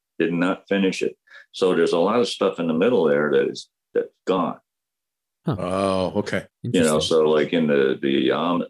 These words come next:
Speaker 1: the, uh, there's a live version out, and it's actually Clarence going, "Baby's back."
Speaker 2: Yeah.
Speaker 3: Yeah, yeah.
Speaker 2: That,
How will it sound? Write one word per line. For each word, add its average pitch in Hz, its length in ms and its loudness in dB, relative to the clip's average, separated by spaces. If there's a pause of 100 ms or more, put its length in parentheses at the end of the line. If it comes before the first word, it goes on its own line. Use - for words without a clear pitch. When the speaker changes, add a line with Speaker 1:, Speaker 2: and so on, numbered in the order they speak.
(160)
Speaker 1:
the, 69 320 2
uh, 62 300 2
there's 67 160 0
a 78 60 0
live 80 380 0
version 69 400 -2
out, 67 360 -4
and 65 100 -18
it's - 160 -8
actually 67 400 -4
Clarence 87 400 0
going, - 300 -2
"Baby's 90 500 4
back." 67 300 -6 (680)
Speaker 2:
Yeah. 120 140 2
Speaker 3:
Yeah, 92 240 0 (200)
yeah. 101 140 0
Speaker 2:
That, 127 220 0